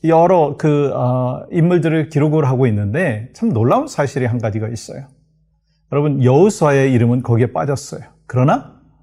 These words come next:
라합의 이름이 거기에 포함되었다는 거예요.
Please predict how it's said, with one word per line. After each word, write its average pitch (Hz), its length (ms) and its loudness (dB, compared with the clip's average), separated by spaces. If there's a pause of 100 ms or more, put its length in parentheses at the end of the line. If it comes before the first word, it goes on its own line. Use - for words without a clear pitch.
(160)
라합의 139 580 2
이름이 143 540 -2
거기에 117 260 2
포함되었다는 117 720 0
거예요. - 240 -16